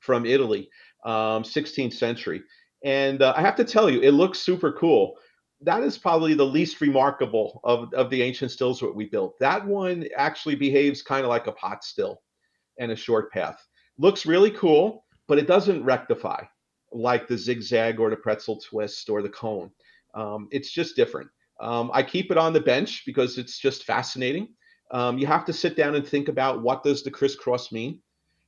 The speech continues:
And then you realize it's just a boiler with two outputs, and it, they condense in two different paths. And then when you see it with your eyes, you're like, "This is totally how it works." But really cool. But that, again, that, that's that thing. These guys took their inspiration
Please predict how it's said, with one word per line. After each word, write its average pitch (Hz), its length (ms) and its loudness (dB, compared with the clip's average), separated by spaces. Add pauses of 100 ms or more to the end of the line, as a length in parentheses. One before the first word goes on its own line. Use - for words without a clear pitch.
(140)
And 131 580 0
then 147 240 0
you 147 120 2
realize 135 400 4
it's - 160 -10
just 139 160 -6
a 135 40 -4
boiler 123 600 2 (200)
with 135 200 -2
two 143 180 -2
outputs, 131 720 -4 (600)
and 113 200 -4
it, 113 100 -14
they 117 100 -2
condense 120 460 -4
in 120 60 -6
two 127 180 -6
different 117 300 -4
paths. - 560 -10 (260)
And 143 80 -2
then 156 160 4
when 165 100 2
you 156 100 0
see 190 280 2
it 170 80 6
with 156 140 2
your 147 120 4
eyes, 120 320 2
you're 120 120 2
like, - 200 -4
"This - 200 -4
is 180 80 -4
totally 156 360 2
how 95 200 -2
it - 100 -10
works." - 480 -10 (340)
But 156 140 6
really 240 240 6
cool. 190 260 6
But 147 220 2
that, 185 220 4
again, 214 260 2
that, 156 260 -2
that's 180 260 -2
that 180 280 -2
thing. 165 320 2
These 143 220 -4
guys 170 340 -2
took - 220 -8
their 156 160 0
inspiration 139 840 -4